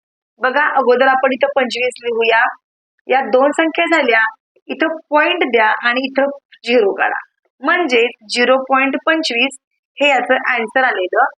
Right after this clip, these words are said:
आहे. बघा मित्रांनो, जर तुम्हाला व्हिडिओ आवडत असतील तर नक्कीच लाईक करत चला व्हिडिओला, कमेंट करून सांगत चला की तुम्हाला माझे व्हिडिओ कसे वाटतात. आणि जर तुम्हाला व्हिडिओ आवडत असतील तर तुम्ही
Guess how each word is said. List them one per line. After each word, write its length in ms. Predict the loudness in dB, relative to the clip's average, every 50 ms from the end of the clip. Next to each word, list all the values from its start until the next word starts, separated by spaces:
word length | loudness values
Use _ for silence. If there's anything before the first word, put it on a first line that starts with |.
| _ -20
आहे. 240 | -20 -18 -18 -18 -20 -20 _ _ _ _ _ _ _ _ _ _
बघा 200 | -2 0 0 2 2 0
मित्रांनो, 360 | 0 0 0 0 2 0 -2 0 2
जर 140 | 2 2 2 0 0
तुम्हाला 240 | 0 0 0 0
व्हिडिओ 280 | 0 0 0 0 2 2 2 2 2 2
आवडत 300 | 2 2 2 2 2 0
असतील 280 | -2 -2 -4 -6 -6 -4 -2
तर 100 | -4 -2 0
नक्कीच 400 | -2 -4 -4 -6 -8 -8 -4 -2
लाईक 260 | -2 -2 -2 -2 -2
करत 200 | 0 0 0 0 0
चला 120 | -2 -2
व्हिडिओला, 460 | 0 0 0 2 4 4 4 2 0 -2 -4 -8 _ _ _ _ _ _ _ _ _
कमेंट 300 | -2 0 2 2 0 2 2
करून 200 | 2 2 2 2 0 -2
सांगत 280 | -2 -2 -2 -2 0
चला 140 | 0 0 0 -2
की 60 | -4 -4 -4
तुम्हाला 260 | -2 0 2 2 2 2
माझे 240 | 0 0 0 0
व्हिडिओ 220 | -2 0 0 2 2 2
कसे 200 | 0 0 2 2
वाटतात. 360 | 0 0 0 0 0 0 0 -2 -6 _ _ _ _ _ _ _ -8
आणि 200 | -4 -4 -2 0 0
जर 120 | 2 2 2 2
तुम्हाला 200 | 2 2 2 2
व्हिडिओ 280 | 2 2 2 4 4 4 4 4 2
आवडत 280 | 2 2 2 2 2
असतील 260 | 0 0 -4 -2 -2 0
तर 60 | 0
तुम्ही 260 | 0 0 -2 -2